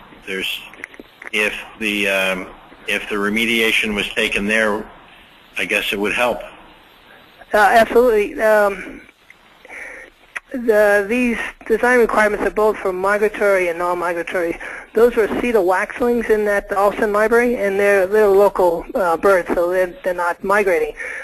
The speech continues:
Speaker 2: But they're definitely attracted to those service berry trees. So if the glass behind the trees are, are gonna be reflective, and once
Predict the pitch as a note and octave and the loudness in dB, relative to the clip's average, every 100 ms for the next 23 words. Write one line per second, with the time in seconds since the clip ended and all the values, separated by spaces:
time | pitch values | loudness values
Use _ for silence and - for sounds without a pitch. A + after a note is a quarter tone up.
0 | - G#3+ F#3+ F#3 F#3 F3 G#3+ - F#3+ E3+ | -14 -4 -2 0 -2 0 -2 0 -2 -2
1 | - G3+ F3+ F#3+ - - - F3+ F3 E3+ | -4 -6 -4 -4 -6 -10 -6 -2 0 -2
2 | - G3 G3+ - G3+ F#3+ - A3 G#3+ - | -4 -4 -4 -2 0 0 0 0 0 -8
3 | - - - - - - - G#3 F#3+ F3+ | -20 -20 -20 -20 -20 -10 0 2 2 0
4 | - - - - - - - - - - | -8 -20 -20 -20 -20 -20 -20 -20 -20 -8
5 | A3 G#3 - F#3+ A3 A3+ G3 - F#3+ - | -2 -2 -2 0 2 2 0 -4 -2 0
6 | A#3+ A#3 G3+ - A3 G3 F#3+ - - F#3+ | 2 0 -2 -2 0 0 -2 -4 -8 -6
7 | F#3+ G3 F#3 - A3 G#3+ A3+ G#3 F#3 F#3+ | -2 0 0 0 -2 2 2 2 0 -4
8 | F#3 G3 G3+ | -2 0 -2